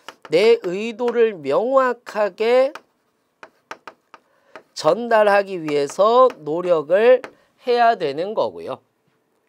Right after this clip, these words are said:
해야 되는 거고, 결과물이나 가정이 안 좋았을 때는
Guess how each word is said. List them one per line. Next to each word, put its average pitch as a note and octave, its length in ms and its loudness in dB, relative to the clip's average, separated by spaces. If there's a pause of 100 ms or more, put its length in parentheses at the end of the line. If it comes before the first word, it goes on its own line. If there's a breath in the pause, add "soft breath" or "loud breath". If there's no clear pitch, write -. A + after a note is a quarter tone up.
해야 G#3 140 4
되는 F3+ 260 -4
거고, A2+ 400 -6 (260 soft breath)
결과물이나 B3 920 2
가정이 A3 600 -4
안 C3 200 -6
좋았을 G3 500 -6
때는 G3 540 -2